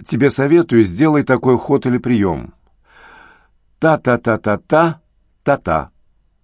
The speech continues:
Очень тонко надо сделать.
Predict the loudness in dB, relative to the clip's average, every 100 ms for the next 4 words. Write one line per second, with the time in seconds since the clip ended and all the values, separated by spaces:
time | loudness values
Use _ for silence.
0 | _ _ -20 -20 _ 0 0 2 -2 0
1 | 2 2 0 -2 -2 -4 -6 -8 -8 -8
2 | -8 -14 -20